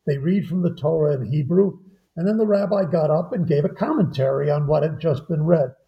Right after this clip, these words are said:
It turned out, um, by dumb luck, that the portion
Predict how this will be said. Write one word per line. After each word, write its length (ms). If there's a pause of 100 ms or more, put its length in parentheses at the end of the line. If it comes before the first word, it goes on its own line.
(360)
It 180
turned 300
out, 320 (400)
um, 380 (420)
by 160
dumb 400
luck, 320 (640)
that 440 (200)
the 160
portion 460